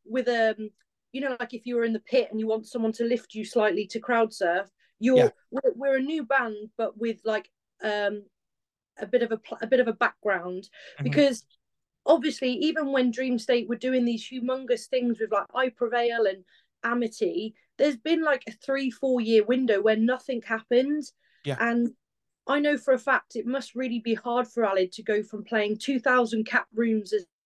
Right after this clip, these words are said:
Speaker 1: as a standard to two hundred rooms.
Speaker 2: Mm.
Speaker 1: But in the same breath, he's exactly the same as us, where he just feels so grateful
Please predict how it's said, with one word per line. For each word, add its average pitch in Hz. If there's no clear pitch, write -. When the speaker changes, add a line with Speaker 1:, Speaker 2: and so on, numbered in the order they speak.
Speaker 1:
as 185
a -
standard 226
to 208
two 269
hundred 247
rooms. 190
Speaker 2:
Mm. -
Speaker 1:
But 254
in 269
the 262
same 269
breath, 240
he's 254
exactly 247
the 220
same 226
as 214
us, 226
where 208
he 220
just 240
feels 240
so 277
grateful 208